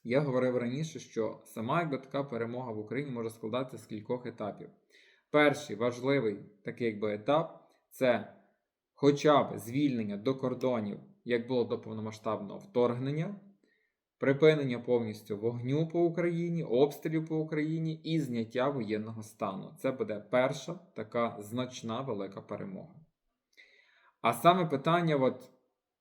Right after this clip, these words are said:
як багато про це говорять, і мирного процесу, і переговорів мирних, і, до речі, зараз багато хто говорить саме за листопад місяць, що він буде такий в цьому плані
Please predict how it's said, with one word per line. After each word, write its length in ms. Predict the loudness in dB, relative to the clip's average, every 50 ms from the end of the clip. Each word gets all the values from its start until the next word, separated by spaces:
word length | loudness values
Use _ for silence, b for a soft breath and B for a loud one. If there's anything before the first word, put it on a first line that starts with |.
| _ _ _
як 180 | 2 2 2 2
багато 360 | 2 4 4 4 4 4 -2
про 120 | -4 -8
це 140 | -2 -2 -2
говорять, 480 | 0 0 0 2 4 4 4 2 0 -2
і 100 | -2 0
мирного 580 | 0 2 2 4 4 2 2 0 -4 -6 -6 -6
процесу, 580 | -4 -4 -4 -2 0 0 0 0 0 -2 -6
і 60 | -6
переговорів 840 | -2 2 2 2 4 4 2 0 2 2 4 6 6 6 6 4 2 2
мирних, 420 | 0 0 0 0 -2 -6 -6 -8
і, 60 | -8
до 140 | -2 0 0
речі, 240 | 0 0 -2 -4 -6
зараз 280 | -4 -2 -2 -2 -2
багато 320 | -2 0 0 0 0 0 -6
хто 180 | -8 -8 -8
говорить 360 | -4 -2 -2 -2 -2 -2 -6 -4
саме 280 | -4 -4 -4 -4 -6
за 200 | -4 -2 0 2
листопад 680 | 2 2 2 0 -2 2 6 6 6 6 4 -2 -4 -4
місяць, 460 | -4 -4 -4 -6 -6 -6 -8 -10 -10
що 140 | -8 -10 -8
він 160 | -6 -6 -6
буде 240 | -6 -8 -8 -8 -8
такий 300 | -10 -10 -10 -6 -6 -6
в 80 | -6 -6
цьому 240 | -8 -8 -8 -6 -6
плані 480 | -4 -4 -2 -2 -4 -6 -6 -8 B